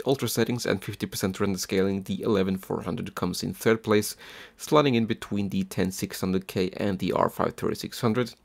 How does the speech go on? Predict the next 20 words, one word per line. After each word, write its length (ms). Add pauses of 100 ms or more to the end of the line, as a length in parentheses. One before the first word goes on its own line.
(300)
The 240
increase 420
over 160
the 140
ten 260
four 260
hundred 300
was 160
ten 240
percent 320
in 80
this 160
game, 300 (420)
again 340
a 120 (640)
decent 440
generational 920
increase. 560 (340)
It's 140
not 160